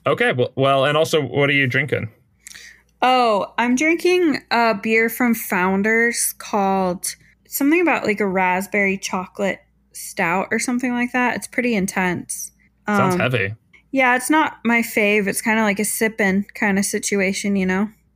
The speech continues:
Speaker 2: Um,
Speaker 1: Mm-hmm.
Speaker 2: but it is kinda still January. I got it for New Year's Eve and we didn't get around <laughs> to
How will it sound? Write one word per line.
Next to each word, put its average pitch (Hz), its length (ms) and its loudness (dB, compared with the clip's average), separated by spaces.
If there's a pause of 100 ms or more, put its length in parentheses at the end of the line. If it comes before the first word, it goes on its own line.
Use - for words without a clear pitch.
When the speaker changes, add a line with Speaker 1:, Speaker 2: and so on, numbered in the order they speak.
(160)
Speaker 2:
Um, 190 340 4
Speaker 1:
Mm-hmm. 131 180 2 (440)
Speaker 2:
but 220 400 2
it 214 80 0
is 240 160 2
kinda 220 420 0 (360)
still - 280 0
January. 220 760 0 (360)
I 233 80 0
got 233 140 2
it 220 100 -2
for 254 140 0
New 220 120 4
Year's 214 280 2
Eve 196 180 2
and 202 100 2
we 190 100 2
didn't 196 300 0
get 208 120 0
around 190 280 2
<laughs> - 160 -4
to 302 160 0